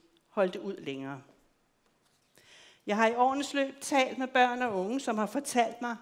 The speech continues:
om deres hverdag i en lukket kristen familie.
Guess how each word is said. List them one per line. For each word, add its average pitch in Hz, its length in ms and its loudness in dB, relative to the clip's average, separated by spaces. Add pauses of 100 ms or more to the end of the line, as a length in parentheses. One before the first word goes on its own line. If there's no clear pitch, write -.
(160)
om 220 200 -6
deres 190 280 -2
hverdag 202 720 -2
i 233 80 -4
en 214 140 -2
lukket 185 340 -4 (200)
kristen 175 480 -4
familie. 170 440 -8